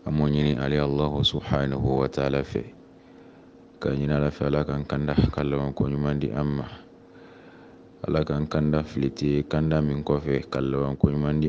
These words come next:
an, ka laban ko ɲuman di an ma. Laban ko juguya tɛ min kɔfɛ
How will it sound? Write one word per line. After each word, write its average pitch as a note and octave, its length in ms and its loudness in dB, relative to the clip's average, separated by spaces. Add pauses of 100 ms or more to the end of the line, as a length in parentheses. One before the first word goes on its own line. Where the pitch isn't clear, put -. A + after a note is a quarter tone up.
an, D2+ 400 0 (160)
ka C#2+ 100 -2
laban D2 380 2
ko E2+ 140 4
ɲuman F2 320 2
di F2+ 100 2
an F2 160 2
ma. D#2+ 220 4 (800)
Laban D2 280 0
ko C#2+ 140 -2
juguya C#2+ 380 2
tɛ D2+ 280 0
min D2+ 220 0
kɔfɛ C#2+ 400 -2